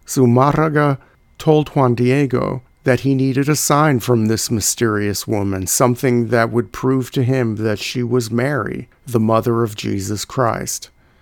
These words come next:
When Juan Diego left, the bishop had him followed, but the people following him lost track of him when he crossed a ravine.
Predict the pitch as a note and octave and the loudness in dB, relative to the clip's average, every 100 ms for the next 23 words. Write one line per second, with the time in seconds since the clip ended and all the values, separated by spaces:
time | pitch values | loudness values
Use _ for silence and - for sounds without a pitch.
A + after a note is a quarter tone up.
0 | _ - A2+ F2+ B2 B2+ B2+ B2 B2+ B2 | _ -8 -6 2 2 2 2 2 2 2
1 | B2 C3 D3 C#3+ - - _ B2 A2+ C3+ | 2 2 0 -2 -8 -20 _ -2 2 2
2 | C3 - C3+ G#2+ C3+ B2 B2+ G#2+ - C#3+ | 2 0 -2 0 0 0 0 -2 -4 -2
3 | D3 A#2+ A2 - G#2+ A#2+ - - - C#3+ | 0 -2 -4 -10 -4 -4 -4 -10 -6 -4
4 | A#2+ G#2 - C3+ D3+ A#2 G#2 F#2 G#2 A2 | -6 -6 0 0 2 0 -2 -2 -2 0
5 | A#2 A#2 G#2+ - C#3+ D3+ - A2 A2+ A2 | 0 -2 -4 -4 -2 -2 -4 -6 -6 -4
6 | G#2+ A2 - B2 G#2+ G#2 - A2 G#2 G#2 | -2 -4 -2 0 0 -2 -4 -4 -4 -2
7 | C#3 - - | -2 -4 -6